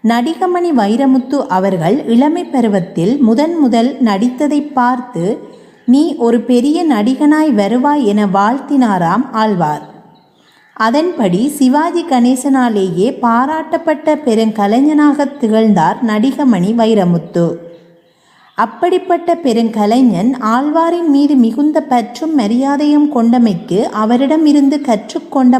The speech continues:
பாடங்கள் காரணமென்றால் தவறாகாது. ஆழ்வார் உயிர் நீத்தமை கேட்டு ஓடோடி வந்து கண்ணீர் சொரிந்தார் நடிகமணி.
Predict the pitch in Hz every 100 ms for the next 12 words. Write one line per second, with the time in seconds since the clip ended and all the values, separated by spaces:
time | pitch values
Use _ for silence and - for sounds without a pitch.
0 | 247 226 240 269 254 185 196 269 - 254
1 | 269 294 302 208 190 175 165 262 - 262
2 | 247 214 175 160 160 160 170 160 - -
3 | - _ _ _ _ _ _ _ _ _
4 | 202 220 233 208 202 240 - 240 269 302
5 | 311 302 330 311 320 311 226 202 - 170
6 | 180 - 202 220 240 294 311 311 254 214
7 | 208 214 226 247 302 330 - 226 220 202
8 | 175 160 185 220 208 208 180 165 160 156